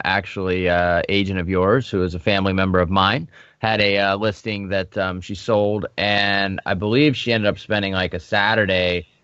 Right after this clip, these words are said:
going and just remedying the problem and fixing it herself 'cause her sellers left it a disaster. Maybe not a disaster, but they left it, uh, quote unquote, not broom clean. And, um, the buyer's agent and the buyers were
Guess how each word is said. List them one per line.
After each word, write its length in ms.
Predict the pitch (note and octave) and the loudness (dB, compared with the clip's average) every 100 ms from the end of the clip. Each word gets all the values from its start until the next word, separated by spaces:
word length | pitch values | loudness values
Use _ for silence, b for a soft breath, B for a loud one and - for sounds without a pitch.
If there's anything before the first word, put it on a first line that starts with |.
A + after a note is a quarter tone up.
| _ - | _ -2
going 340 | G#2 G#2 G2 | 0 2 0
and 100 | F#2 | -4
just 200 | F2 - | -6 -10
remedying 540 | C2+ F#2+ G2 G2+ F#2+ F2+ | -4 0 2 2 2 -2
the 80 | |
problem 340 | D#2 G2+ F#2+ F#2 | 0 2 2 0
and 100 | E2 | -4
fixing 360 | G2+ G2 G2+ F#2+ | -4 -4 -4 -4
it 80 | |
herself 420 | E2+ - G#2+ A#2 A#2 | -4 -2 2 2 0
'cause 180 | F#2+ F2 | -8 -6
her 80 | |
sellers 560 | E2+ - G#2 G2+ F2+ F2+ | -8 0 2 4 0 -2
left 340 | F#2+ G2+ - | 0 0 0
it 140 | F#2 - _ - | -6 -6 _ -10
a 80 | |
disaster. 840 | E2+ D#2 F2 F#2 F#2+ A#2 C3+ D#3 C3+ _ _ | -10 -6 -2 0 2 0 -2 -4 -6 _ _
Maybe 160 | B2+ B2+ | -2 2
not 140 | A2 | 2
a 40 | F2 | 0
disaster, 440 | D#2+ E2 D#2 F#2 | -2 -2 -4 -8
but 200 | D#2+ D#2+ _ b b _ | -8 -10 _ b b _
they 100 | G#2+ | -4
left 280 | G#2 A2+ - | 2 2 0
it, 220 | A2 F2 | -8 -6
uh, 340 | G#2 F#2+ F2+ F2+ - | -4 -2 -2 -4 -4
quote 220 | A2+ G#2 | -2 -2
unquote, 340 | F#2 G#2 F#2+ | -4 -6 -6
not 400 | F#2 F#2+ G2 - | -2 0 0 -2
broom 300 | G2+ F#2 E2 | -6 -6 -8
clean. 500 | D#2+ E2+ D#2 D#2+ F2 _ | -10 -8 -8 -8 -14 _
And, 380 | F2+ F2+ F2 F2 | -6 -2 -2 0
um, 540 | F2 E2+ E2+ E2+ E2+ | 0 0 0 -2 -4
the 60 | E2 | -4
buyer's 500 | F#2 G2+ G2+ G2 F#2 | 0 2 2 0 0
agent 320 | F2+ F2 F2+ | -4 -4 -10
and 80 | - | -10
the 40 | |
buyers 400 | E2 F2 F2 E2+ | -2 0 0 -2
were 480 | F2 E2 E2 E2 E2 | -8 -8 -6 -8 -10